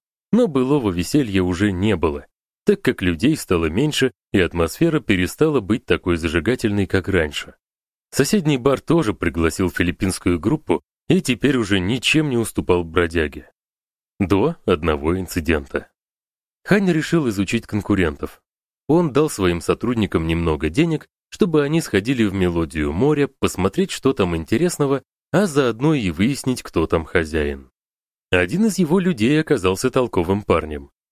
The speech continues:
Подружился с девушкой Джао, которая там работала официанткой. Однажды он решил проводить её домой. Каково же было его удивление, когда у её дома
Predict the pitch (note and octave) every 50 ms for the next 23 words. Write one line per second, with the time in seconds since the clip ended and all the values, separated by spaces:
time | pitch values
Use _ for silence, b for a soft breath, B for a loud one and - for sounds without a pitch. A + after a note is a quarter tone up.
0 | _ _ - A2+ G#2+ A#2 C#3 D3+ E3 A3+ G#3+ - - D#3+ C3 G2+ F#2 A2+ A#2 G2+
1 | G2+ F#2+ - - F2+ E2+ D#2+ D#2 - B2+ D#3 E3 D#3+ D#3 D#3 D3+ - G2+ F2+ -
2 | C#3+ D#3+ D#3+ D#3 D3 C3+ - - F2 F2 E2+ E2+ D#2 D#2 A2+ A#2 A2+ G#2 F#2+ F#2
3 | F2+ - - F#2+ - - G2 F2 D#2 D2 - - - C#2+ - _ _ _ _ _
4 | _ _ _ _ _ _ - G#2 G2 F#2 F2+ F2+ E2+ E2 D#2+ G2+ D#3 F3+ E3 E3+
5 | F3 F3+ F3 - - F3+ - - G#2+ F#2+ F2+ F2+ F#2 B2 A#2+ - G#2 G#2 G#2+ F#2+
6 | G2+ F2+ F#2 F#2+ F#2 F2+ E2 C#2+ C#2 - _ _ _ _ _ _ _ _ _ _
7 | - - A2+ - - G2 F2 G2+ C3 A#2+ F#2 F2+ D#2 D#2+ A2 A2+ F#2+ F2 E2 D2+
8 | F2+ F2 F#2 G#2 G2+ F#2 F2 F2+ F2 D#2 E2+ G#2+ D3 C#3 A2+ F#2+ D#2 D2+ D2 -
9 | G#2+ F#2+ G2 G#2 A#2 A#2+ A2 G2+ G2+ F#2 F2+ F#2+ F2 F2+ F#2+ F2+ - D#3 D3+ D3
10 | C#3